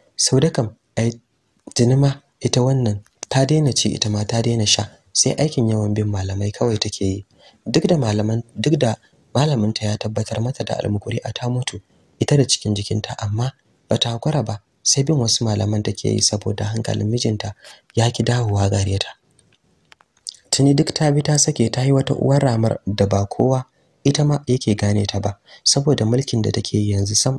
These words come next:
ba ta isa ta yi shi ba. Asirin da take yi amma, asirin take yi amma sam gani ma take yi asirin baya aiki. Hajiya Abili ta dawo da ita, suke yawon bin bokayen amma sam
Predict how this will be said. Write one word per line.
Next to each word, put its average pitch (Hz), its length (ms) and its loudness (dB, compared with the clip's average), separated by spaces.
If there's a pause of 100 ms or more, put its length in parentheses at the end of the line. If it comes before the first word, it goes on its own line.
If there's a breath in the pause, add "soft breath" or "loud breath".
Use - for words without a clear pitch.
(120)
ba 117 260 -2
ta - 160 -6
isa - 240 2
ta - 80 0
yi 107 180 2
shi - 160 0
ba. 101 160 -2 (520)
Asirin 175 420 4
da 113 80 2
take - 300 -4
yi 104 300 0
amma, 107 360 -2 (680)
asirin 156 460 2
take 117 260 -2
yi 110 200 0
amma 104 280 -2
sam 123 220 2
gani 120 220 0
ma 120 160 0
take 120 240 0
yi 104 160 4
asirin 110 440 2
baya 104 320 0
aiki. 95 300 -2 (460 loud breath)
Hajiya 127 400 0
Abili 104 340 -2
ta 113 160 -2
dawo 113 300 0
da - 80 -2
ita, 104 320 -4 (240)
suke - 320 0
yawon 101 400 2
bin 123 180 0
bokayen 101 480 -4
amma 101 280 -6
sam 131 220 0